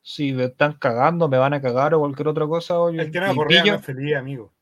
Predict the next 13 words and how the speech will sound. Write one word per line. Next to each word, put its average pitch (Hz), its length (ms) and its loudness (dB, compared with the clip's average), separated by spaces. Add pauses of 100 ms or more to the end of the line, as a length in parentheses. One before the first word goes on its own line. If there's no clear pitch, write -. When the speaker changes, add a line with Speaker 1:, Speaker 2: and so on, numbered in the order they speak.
(160)
Speaker 1:
y 165 280 0
pillo, 226 360 8
y 214 80 4
sabes 214 180 2
que, 208 260 4
puta, 202 520 2
vi 196 220 4
esto, 240 400 6
¿qué 226 100 0
pasó? 254 520 4
Chao. 120 320 4 (400)
Si - 180 -4
no, 247 360 0